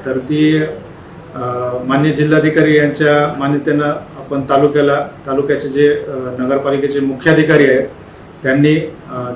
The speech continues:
तालुका आरोग्य अधिकारी यांच्या समन्वयाने आणि या, अ, आपल्या दवाखान्याचे जे वैद्यकीय अधिकारी आहेत यांच्या मार्फत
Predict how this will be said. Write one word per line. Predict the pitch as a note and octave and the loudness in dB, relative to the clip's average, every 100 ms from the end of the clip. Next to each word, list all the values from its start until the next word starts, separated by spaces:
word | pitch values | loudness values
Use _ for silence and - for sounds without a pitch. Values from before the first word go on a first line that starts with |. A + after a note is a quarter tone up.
| C3 | 0
तालुका | C#3 C#3+ D3 | 2 4 4
आरोग्य | D3 C#3+ D3 | 4 4 4
अधिकारी | C#3+ D3 C#3+ D3 | 4 2 2 2
यांच्या | C#3 C3 C#3+ | -2 -2 -4
समन्वयाने | D3 C#3+ D3+ D#3 D3 C#3 C3+ - - - | -4 -2 0 2 2 0 -2 -4 -10 -16
आणि | B2+ C3+ C3+ C3+ | -6 -4 0 0
या, | C#3 C#3+ | 2 2
अ, | C#3+ - - - B2+ B2+ | 0 -4 -10 -14 -12 -10
आपल्या | B2+ C#3+ C#3+ | -8 -2 0
दवाखान्याचे | C#3+ C#3+ C#3+ C#3+ C3+ C#3+ | 0 0 -2 -2 -2 -2
जे | C#3 | 2
वैद्यकीय | C#3+ C#3+ D3+ D3+ D3+ | 2 4 2 2 2
अधिकारी | C#3 C3+ C3 | 2 0 -2
आहेत | B2+ B2+ - - - - - - | -2 -6 -16 -20 -20 -20 -16 -6
यांच्या | C3+ C3 D3 C#3+ C#3+ D3 | -4 0 2 2 0 -2
मार्फत | C3+ C3+ C#3 | -2 0 -2